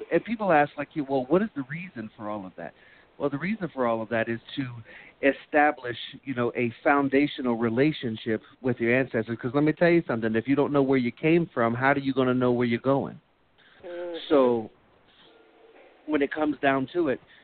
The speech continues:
Speaker 1: you know, the, the ancestors are the foundation of every single thing that, that we do. Ancestor veneration and honoring of the dead is something that's been going on for millennia, for thousands of years across, you know, across every culture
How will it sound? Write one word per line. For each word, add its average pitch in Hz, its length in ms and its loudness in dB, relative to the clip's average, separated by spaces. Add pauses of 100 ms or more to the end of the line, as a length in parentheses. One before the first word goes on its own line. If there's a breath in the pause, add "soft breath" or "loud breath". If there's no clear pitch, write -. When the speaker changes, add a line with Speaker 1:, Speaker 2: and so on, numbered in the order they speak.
(120 soft breath)
Speaker 1:
you 135 100 -8
know, 127 220 0
the, 131 220 2
the 139 120 0
ancestors 143 520 -2
are 127 40 -6
the 123 120 -4
foundation 127 580 -6
of 113 80 -4 (140)
every 135 560 2
single 123 400 -2
thing 120 260 -2
that, 117 220 0
that 107 180 -2
we 110 120 -6
do. 131 240 -10
Ancestor 139 500 -2
veneration 120 640 -2
and 113 140 -4
honoring 131 400 0
of 117 120 -4
the 107 80 -6
dead 139 280 2
is 120 140 -4
something 120 260 -6
that's 113 180 -4
been 120 140 -2
going 113 280 0
on 113 240 0
for 120 80 0
millennia, 113 680 2
for 113 220 -6
thousands 135 420 0
of 113 140 -6
years 127 220 -8 (100)
across, 127 400 0 (220)
you 139 80 -8
know, 120 100 -2
across 143 440 2 (720 soft breath)
every 151 280 2
culture - 480 -4